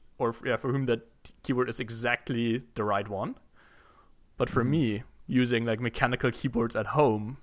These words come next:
Speaker 1: it's just completely wrong. Because it just, in my brain, it doesn't make any sense. And so I'm not
Speaker 2: Yeah.
Speaker 1: sure whether or not it's just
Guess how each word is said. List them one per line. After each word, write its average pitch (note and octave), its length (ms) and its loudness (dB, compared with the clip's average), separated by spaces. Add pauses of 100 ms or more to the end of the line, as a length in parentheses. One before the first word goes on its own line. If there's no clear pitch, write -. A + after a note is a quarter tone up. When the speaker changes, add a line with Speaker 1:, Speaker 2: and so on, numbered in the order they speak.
(1200)
Speaker 1:
it's C#3+ 260 0
just A2+ 340 -2
completely A#2 420 -2
wrong. F#2 340 -6 (200)
Because A2 240 -2
it A2 120 -4
just, - 360 -4
in A#2+ 100 -2
my A2+ 140 0
brain, A#2+ 360 0
it A2 160 -6
doesn't G#2+ 260 -2
make G2 180 -8
any G2 160 -10
sense. - 500 -12 (720)
And A2 220 -6
so A2+ 520 2
I'm B2+ 100 -2
not F3+ 120 2
Speaker 2:
Yeah. F#3 60 -6
Speaker 1:
sure F3+ 140 4
whether B2 200 4
or A#2+ 40 2
not A#2 200 0
it's - 180 -6
just - 440 -4